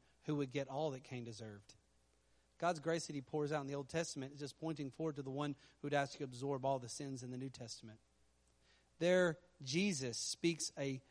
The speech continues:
better word than the blood of Abel. Jesus speaks mercy and grace, not because God is, doesn't care about the sin that's happened, 'cause God has said,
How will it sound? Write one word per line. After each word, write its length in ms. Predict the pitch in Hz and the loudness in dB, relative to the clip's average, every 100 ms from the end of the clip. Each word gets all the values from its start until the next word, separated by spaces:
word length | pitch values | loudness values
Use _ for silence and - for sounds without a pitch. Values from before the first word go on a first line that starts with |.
| _ - | _ -4
better 500 | 135 160 175 170 160 | 6 8 8 6 6
word 400 | 143 151 147 139 | 6 8 8 4
than 100 | 135 | 0
the 80 | |
blood 340 | 123 135 139 131 | 0 2 4 2
of 140 | 123 - | -2 -4
Abel. 380 | 135 131 120 117 | -2 0 -2 -6
Jesus 840 | 117 127 185 202 127 113 - - - _ - | -6 -2 0 0 -2 -6 -6 -8 -10 _ -12
speaks 500 | - - 143 127 - | -10 -4 -4 -4 -4
mercy 560 | 135 151 175 - 185 175 | 6 8 8 4 -2 -2
and 160 | 151 | -4
grace, 640 | 135 139 131 117 - - - - - | 0 4 4 2 -4 -6 -10 -18 -10
not 220 | - 165 202 | 4 6 6
because 300 | 170 160 131 | 4 2 6
God 180 | 156 | 8
is, 240 | 151 135 - - | 8 2 -4 0
doesn't 260 | 151 135 | 0 0
care 160 | 131 147 | 0 0
about 240 | 135 131 | 4 2
the 60 | 127 | 0
sin 200 | - 139 | -4 -4
that's 160 | 120 - | -4 0
happened, 380 | 151 156 120 117 - - - | 0 0 -4 -12 -18 -20 -12
'cause 160 | 127 | -6
God 180 | 139 143 | -2 -2
has 100 | 127 | -2
said, 300 | - 135 127 | -2 0 0